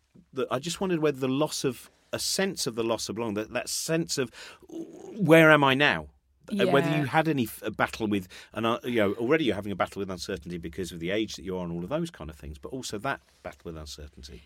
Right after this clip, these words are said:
Speaker 2: Yeah, completely, because, um, exactly as you say, I turned up at school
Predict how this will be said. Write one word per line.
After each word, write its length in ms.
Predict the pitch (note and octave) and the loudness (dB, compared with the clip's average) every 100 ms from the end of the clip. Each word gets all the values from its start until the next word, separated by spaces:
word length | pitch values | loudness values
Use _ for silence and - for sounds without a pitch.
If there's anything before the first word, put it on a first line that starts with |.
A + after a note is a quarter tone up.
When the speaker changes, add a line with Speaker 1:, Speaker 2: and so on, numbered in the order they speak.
| _ | _
Speaker 2:
Yeah, 220 | A#3+ A#3+ | -2 0
completely, 520 | F#3 G#3 G#3 A#3 E3+ | -2 -4 0 0 0
because, 500 | E3+ F3 G3 F#3 - - | -6 -6 -6 -4 -4 -6
um, 580 | E3+ F#3+ F#3 F3+ F#3 F3+ | -6 -4 -2 -2 -2 -4
exactly 460 | G3+ G3 F#3 D#3 E3+ | -4 -2 -4 -2 -6
as 100 | D#3+ | -4
you 60 | |
say, 220 | E3+ A#3 | -2 0
I 20 | E3+ | 0
turned 260 | - G3+ | 0 -2
up 140 | F3 F#3 | -4 -6
at 80 | |
school 500 | - - F#3 F3 F3 | -6 -4 -2 -2 -4